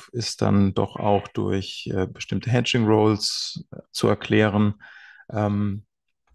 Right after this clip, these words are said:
ja, wenig überraschend wurde da jetzt ein bisschen eingekauft, weil die Werte, Werte natürlich auch super günstig und billig waren für die Optionshedges. Und auch die längerfristiges Hedging hat man jetzt durch die, ähm, Unsicherheit, was passiert mit Biden, wer wird eventuell der Kandidat der Demokraten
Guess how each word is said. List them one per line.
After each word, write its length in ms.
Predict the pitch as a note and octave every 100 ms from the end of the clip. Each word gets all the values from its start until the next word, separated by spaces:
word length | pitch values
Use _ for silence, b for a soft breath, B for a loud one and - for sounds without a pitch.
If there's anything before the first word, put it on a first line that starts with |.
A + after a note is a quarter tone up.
| _ -
ja, 200 | G2+ - _ _ - -
wenig 440 | - A#2+ A2 G#2+
überraschend 640 | G#2+ G2+ G#2 C3 C3+ B2 G#2+
wurde 220 | G#2+ G2+
da 160 | G#2
jetzt 140 | G#2 -
ein 40 |
bisschen 220 | G2 -
eingekauft, 560 | G2 C#3 B2 C#3 A#2+ -
weil 100 | G2+
die 160 | G2 G2
Werte, 240 | G2+ G#2+
Werte 300 | G#2 A2 G#2+
natürlich 360 | G2+ - G#2 G#2+
auch 120 | -
super 260 | G#2+ A2
günstig 460 | G#2 B2+ - A2+ A2
und 260 | G#2 - -
billig 280 | C3 C#3 C3+
waren 200 | B2 A2+
für 140 | - A#2
die 260 | G#2 G#2
Optionshedges. 960 | G2+ - - G#2+ G2+ A2 - G#2+ - - B B B B B
Und 160 | B2 G2
auch 160 | - G#2
die 120 | G#2+
längerfristiges 720 | G#2+ A2 - A2 - A2 G2
Hedging 300 | A2+ - G#2
hat 220 | A2+ -
man 80 | A2+
jetzt 180 | G#2+ -
durch 140 | G#2
die, 300 | - G#2+ G#2 A2 A2
ähm, 300 | G#2 G#2 G2+
Unsicherheit, 760 | A2+ D3 C3 A#2+ A#2 A#2 A#2 -
was 180 | -
passiert 340 | - G#2+ A2+ -
mit 120 | F#2+
Biden, 640 | A2+ A#2 A2 A#2 A2+ G#2+
wer 160 | G2 G2
wird 140 | G2+
eventuell 500 | G2+ G2+ G2 - G#2
der 120 | G2+ G2
Kandidat 460 | G#2 G#2 G2+ G2
der 80 | G2+
Demokraten 760 | G#2 G#2 - - A#2 - A2